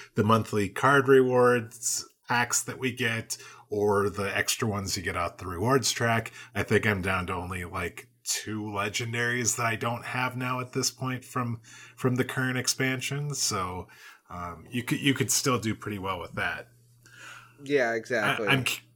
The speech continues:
Speaker 1: I, I'm curious, how far are you guys into the rewards track a-,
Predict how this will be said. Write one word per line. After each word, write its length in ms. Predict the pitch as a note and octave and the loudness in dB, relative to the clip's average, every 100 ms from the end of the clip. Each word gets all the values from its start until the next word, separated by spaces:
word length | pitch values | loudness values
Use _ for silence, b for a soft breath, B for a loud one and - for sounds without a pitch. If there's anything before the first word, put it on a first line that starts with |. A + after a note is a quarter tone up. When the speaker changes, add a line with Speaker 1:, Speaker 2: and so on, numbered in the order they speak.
| _ _ - | _ _ 6
Speaker 1:
I, 160 | D#3+ D#3 | 6 6
I'm 100 | D3+ | 2
curious, 400 | A#2+ D#3+ E3+ B2+ | 2 4 6 6
how 140 | C#3+ D3+ | 4 4
far 300 | F#3 F3+ F3 | 6 8 6
are 60 | |
you 140 | D#3 C#3 | 4 2
guys 360 | C#3+ C3+ A#2+ | 2 4 2
into 400 | - C3 D#3 A#2+ | 0 0 2 2
the 100 | B2+ | 2
rewards 480 | A#2 G#2+ G#2+ A2 - | 2 0 0 0 -2
track 500 | - G2+ - - - - _ _ _ _ _ - | 0 0 0 -4 -12 -20 _ _ _ _ _ -4
a-, 280 | A2 G#2+ | 0 0